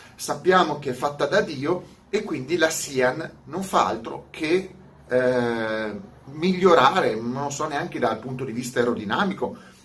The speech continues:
perché dicono che dal punto di vista aerodinamico è molto più studiata, comunque crediamoci, non fa altro che migliorare un prodotto che è di serie, che costa trecentocinquanta, quattrocentomila euro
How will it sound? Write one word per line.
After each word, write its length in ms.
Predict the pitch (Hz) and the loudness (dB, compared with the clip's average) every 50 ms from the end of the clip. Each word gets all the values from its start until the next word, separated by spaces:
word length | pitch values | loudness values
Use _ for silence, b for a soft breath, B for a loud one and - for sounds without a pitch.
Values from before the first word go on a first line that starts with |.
| B B _ | B B _
perché 220 | - 117 - 127 120 | -8 -6 -2 -2 -2
dicono 280 | 123 120 139 135 120 | -2 -2 -2 -2 -2
che 120 | 120 - 113 | 0 0 -2
dal 100 | 113 113 | -2 -2
punto 240 | 117 120 117 120 | -2 -4 -4 -4
di 60 | 113 110 | -4 -6
vista 220 | 110 104 - 123 | -6 -6 -4 -4
aerodinamico 580 | 104 107 98 104 104 113 117 120 113 117 - 104 | -4 -4 -6 -6 -2 -2 0 0 -2 -2 -4 -4
è 40 | |
molto 300 | 101 107 107 95 - 101 | -4 -4 -8 -8 -10 -12
più 80 | - - | -12 -12
studiata, 500 | - - - 175 - 190 139 - - - | -14 -12 -10 -4 -2 0 0 0 -2 -8
comunque 440 | - - 143 110 95 - 107 107 - | -10 -8 -8 -6 -8 -6 -8 -8 -8
crediamoci, 920 | - 127 123 120 107 107 101 90 95 95 107 127 - - - - - B B B B B B B B | -4 -2 -2 -2 -2 -2 -2 -2 -2 -2 -2 -4 -6 -6 -8 -10 -10 B B B B B B B B
non 120 | - 196 214 | -6 -4 -2
fa 180 | 214 254 226 | 2 4 4
altro 180 | 165 151 147 143 | 4 4 2 -2
che 120 | - 175 | -4 -4
migliorare 440 | 156 160 175 185 226 208 131 110 123 | -4 -4 -4 -2 0 0 0 0 0
un 100 | 151 190 | 0 -2
prodotto 500 | 190 - - - 127 139 135 - 196 190 | -2 -2 0 0 0 0 0 0 -4 -4
che 140 | 196 - 117 120 127 | -2 -2 2 4 4
è 220 | - - - - - _ _ _ _ | 4 2 -4 -8 -18 _ _ _ _
di 180 | - 123 143 147 | -14 -10 -6 -4
serie, 520 | - - - 127 117 117 117 117 113 107 | -4 0 2 2 2 2 2 0 -2 -2
che 160 | - 196 202 | -2 -6 -4
costa 380 | - 131 120 123 - - - 147 | 0 2 2 2 2 0 -4 -4
trecentocinquanta, 880 | - 123 - - - 131 120 120 117 120 117 - 110 95 110 113 113 117 | -4 -4 -4 -4 -2 -4 -4 -4 -4 -4 -6 -6 -8 -4 -4 -4 -4 -4
quattrocentomila 680 | 123 120 - - 110 98 117 110 107 120 147 165 131 | -8 -8 -8 -8 -10 -8 -6 -6 -4 0 0 2 2
euro 280 | 98 - - - B | 2 0 -4 -4 B